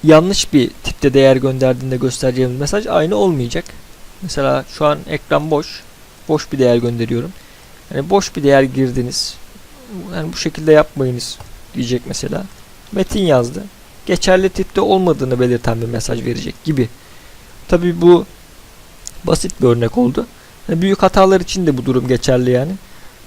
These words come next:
Büyük hatalarda da biz bu hataları kayıt altına almayı göreceğiz ilerleyen zamanlarda. Kayıt altına aldığımız hataları da tabii ki,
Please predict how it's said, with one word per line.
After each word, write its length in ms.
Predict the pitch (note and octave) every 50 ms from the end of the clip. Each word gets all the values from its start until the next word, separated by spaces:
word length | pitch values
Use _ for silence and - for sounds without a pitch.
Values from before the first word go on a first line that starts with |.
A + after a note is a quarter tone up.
| - -
Büyük 220 | E3+ F3 F3 -
hatalarda 580 | F3 - - E3+ E3 E3 E3 E3 E3 E3+ E3 D3+
da 220 | C#3 B2 B2 - -
biz 260 | - C3+ C3 C3 C3
bu 120 | C#3 C#3
hataları 380 | C3+ C3 - C#3+ C3+ C3+ C3+ C#3
kayıt 260 | - - D3 D3 C#3
altına 320 | C#3+ C#3 C3 - D3 C#3+ C#3
almayı 340 | C3+ C3+ C#3 C#3 C#3 C3+
göreceğiz 420 | C3+ C3 A#2+ A#2 G2+ B2 A#2 - -
ilerleyen 380 | C3 B2 B2 B2 B2+ B2+ B2
zamanlarda. 640 | A#2+ C3 B2+ B2 B2 B2 B2 B2 A#2+ B2 C#3 F#3 A3+ - - - - - - - - - - - - - - -
Kayıt 260 | - - A3 A3+ A3 A3+
altına 300 | G3+ F#3 - F3+ F3 E3
aldığımız 400 | E3 E3 E3 F3 F3 F3 - F3+
hataları 460 | E3+ - F3 F3 E3+ F3 E3+ D#3+ D3
da 60 | C#3+
tabii 260 | - - D#3 D3 C3+
ki, 220 | C3+ - - G3+